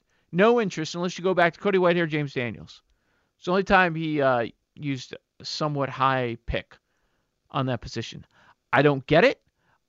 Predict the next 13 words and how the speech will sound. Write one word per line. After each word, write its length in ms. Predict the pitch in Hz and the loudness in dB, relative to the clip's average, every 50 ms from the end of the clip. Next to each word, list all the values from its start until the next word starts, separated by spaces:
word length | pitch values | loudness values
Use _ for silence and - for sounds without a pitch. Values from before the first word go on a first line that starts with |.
| _ - | _ -2
I 80 | 135 147 | 0 0
don't 180 | 165 165 156 | 0 0 -2
know 120 | 170 165 156 | -2 -2 0
why 180 | 156 151 151 | 2 2 2
he 60 | 147 | 2
doesn't 180 | 143 143 143 156 | 0 -2 -4 -6
want 140 | 143 143 135 | -8 -6 -6
to 60 | 120 | -8
address 340 | 110 - 139 147 170 - - | -6 -4 -4 -4 -2 -2 0
it. 60 | 180 | 2
His, 160 | 165 180 180 - | 2 2 0 0
his 340 | - 156 180 196 202 196 185 - _ _ _ _ _ - | -2 -4 -4 -4 -4 -6 -14 -18 _ _ _ _ _ -10
version 640 | 160 139 120 151 185 202 190 170 - 180 160 147 143 | -8 -2 4 6 8 8 6 6 2 -2 -4 -4 -4